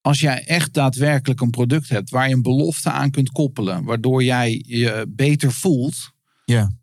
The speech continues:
Speaker 1: en ik betaal twee keer zoveel, ja, ik vind dat, eh, heb je dan, heb je dan te veel betaald? Nee, ik, ik denk het niet. Want als, als, als het jou helpt, als het jou beter doet voelen,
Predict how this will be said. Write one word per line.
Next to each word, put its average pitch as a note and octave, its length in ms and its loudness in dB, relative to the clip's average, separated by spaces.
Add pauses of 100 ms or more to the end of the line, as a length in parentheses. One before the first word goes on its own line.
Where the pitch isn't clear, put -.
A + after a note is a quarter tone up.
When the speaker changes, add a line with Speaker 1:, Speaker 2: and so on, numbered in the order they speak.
(120)
Speaker 1:
en C3 140 0
ik B2+ 120 0
betaal D3 360 0
twee C3 240 0
keer B2+ 120 -6
zoveel, B2 560 0 (1000)
ja, B2 260 -2 (180)
ik D#3+ 200 0
vind F3 220 2
dat, C#3+ 320 0
eh, A#2+ 440 0
heb C3 320 -2
je D3 100 0
dan, C3 280 2
heb C3+ 160 0
je D3 60 2
dan C#3 100 2
te C3+ 80 -4
veel F3+ 200 2
betaald? G2 500 -4 (120)
Nee, C#3 260 -4
ik, C#3+ 260 -4
ik C#3+ 200 -2
denk C#3 200 2
het A#2+ 120 -2
niet. F3 240 2
Want C3 320 -2
als, - 240 -4
als, C3+ 280 -6
als C3 180 -2
het A#2+ 140 -8
jou C3 260 2
helpt, D#3+ 300 0
als B2 100 -4
het A#2+ 140 -8
jou B2 180 0
beter D#3 340 0
doet A#2+ 160 0
voelen, G2+ 380 -6